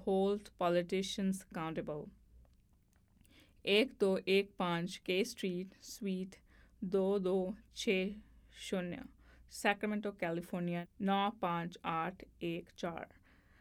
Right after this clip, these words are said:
नौ एक छः तीन दो पाँच शून्य शून्य पाँच छः, आईएनएफ़ओ एट वाईईएसपीआरओपी पाँच चार डॉट ओआरजी,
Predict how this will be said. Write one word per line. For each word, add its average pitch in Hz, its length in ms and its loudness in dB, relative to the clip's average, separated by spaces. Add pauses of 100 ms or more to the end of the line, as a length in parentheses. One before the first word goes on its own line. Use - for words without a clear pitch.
(240)
नौ 208 240 4
एक 208 260 0
छः 185 380 0 (360)
तीन 208 200 0 (380)
दो 185 140 4 (100)
पाँच 170 440 -4 (480)
शून्य 196 300 2
शून्य 180 420 -4 (180)
पाँच 165 280 -2
छः, - 180 -4 (1040)
आईएनएफ़ओ 202 640 4 (140)
एट 170 300 2 (100)
वाईईएसपीआरओपी 185 1900 0 (480)
पाँच 190 360 2
चार 170 300 2 (100)
डॉट 156 200 0 (100)
ओआरजी, 160 680 -2